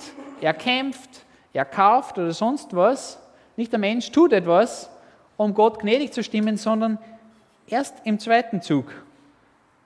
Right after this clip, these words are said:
sollen sie dann sicher wohnen. Und der Gipfel von all dem,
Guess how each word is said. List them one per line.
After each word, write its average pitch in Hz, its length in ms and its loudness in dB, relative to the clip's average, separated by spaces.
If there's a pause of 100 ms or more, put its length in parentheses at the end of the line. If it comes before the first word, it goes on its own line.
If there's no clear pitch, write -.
(120)
sollen 170 320 -2
sie 214 200 -4
dann 139 180 -2
sicher 185 340 -4
wohnen. 156 480 -2 (1120)
Und 139 200 -12
der 120 60 -16 (100)
Gipfel 269 340 -2
von 135 220 -8
all 214 240 0
dem, 135 420 -6